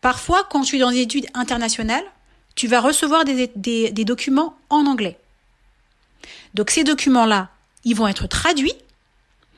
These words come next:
et tu vas les adapter à la réglementation française et aux attentes des C P P français. Voilà. Donc, j'ai terminé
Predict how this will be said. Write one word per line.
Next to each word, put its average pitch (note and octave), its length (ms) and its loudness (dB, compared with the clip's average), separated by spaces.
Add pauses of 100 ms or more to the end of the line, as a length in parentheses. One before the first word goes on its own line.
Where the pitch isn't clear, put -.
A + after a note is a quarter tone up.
(260)
et G4+ 160 4
tu - 100 2
vas D#4+ 100 4
les D4 120 4
adapter B3 420 0 (120)
à D4 140 2
la D4 100 4
réglementation A#3+ 640 -2
française A#3+ 540 -6 (260)
et E4 40 0
aux F4 220 4
attentes B3 460 -4 (340)
des A3 180 -2
C B3 180 -2
P A#3 160 -4
P A3 240 -10 (540)
français. - 540 -8 (2750)
Voilà. C#4 400 0 (560)
Donc, D4+ 320 -2 (160)
j'ai - 220 4
terminé D#4+ 680 2